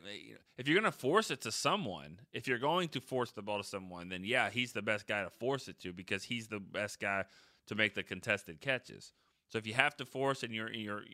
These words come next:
you know, in a situation where you have to do that, then yeah. But I mean, hopefully, you know, you don't need to throughout the game just to force it. Don't force it just because, hey, he's,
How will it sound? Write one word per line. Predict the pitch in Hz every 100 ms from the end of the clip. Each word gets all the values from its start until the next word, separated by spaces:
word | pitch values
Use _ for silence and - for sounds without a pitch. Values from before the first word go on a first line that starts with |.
| 90 -
you | 113
know, | 95 90
in | 95 104
a | 95 95 - _ _ _
situation | - 120 - 98 117 113 98
where | 90
you | 98
have | 95
to | 80
do | 104
that, | 104 85
then | 85 87
yeah. | 95 113 78
But | 76
I | 69 _ _ _ _ _ _ _
mean, | _ _ _
hopefully, | 90 101 92 87 82 _ _ _ _ _ _ - - _ _
you | 101
know, | 82
you | 82 87
don't | 87
need | 82 87 85
to | 90
throughout | 82 85 85 -
the |
game | 78 92 90 82
just | 98
to | 101
force | - 110 104
it. | 95 - - -
Don't | 139 151
force | 160 160 135
it | 113
just | 135 -
because, | 117 127 117 113 110 98 95 82 _ -
hey, | 98 110 107
he's, | 110 107 101